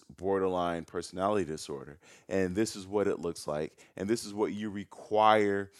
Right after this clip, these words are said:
this is what you need to thrive, this is what I,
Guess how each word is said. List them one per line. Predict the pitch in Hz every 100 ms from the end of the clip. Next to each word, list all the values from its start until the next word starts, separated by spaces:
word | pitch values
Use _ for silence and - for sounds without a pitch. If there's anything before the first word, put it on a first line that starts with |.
| - _
this | -
is | 139
what | 147 160
you | 127
need | 113 117 117 113
to | - 98
thrive, | - 90 90 98 98 87 71 90
this | 127
is |
what | 156 -
I, | 131